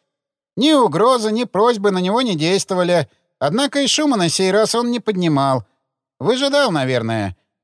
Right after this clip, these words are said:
Постепенно всё вроде бы улеглось, но потом этот чинуша вздумал баллотироваться в Государственную Думу.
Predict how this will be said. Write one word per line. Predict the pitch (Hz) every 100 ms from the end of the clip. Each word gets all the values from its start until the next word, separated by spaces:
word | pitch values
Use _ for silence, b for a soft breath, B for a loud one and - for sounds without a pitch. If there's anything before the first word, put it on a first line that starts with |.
| _
Постепенно | - 151 269 339 339 302
всё | - 302
вроде | 302 285
бы | 277
улеглось, | 277 269 262 226 175 131
но | 208 277 269
потом | - 240 - 285 214
этот | - 202
чинуша | - 233 269 226 208
вздумал | 160 233 247 220
баллотироваться | 180 214 214 247 233 208 -
в | 202
Государственную | 202 220 220 202 - 208 214 220
Думу. | 185 104 92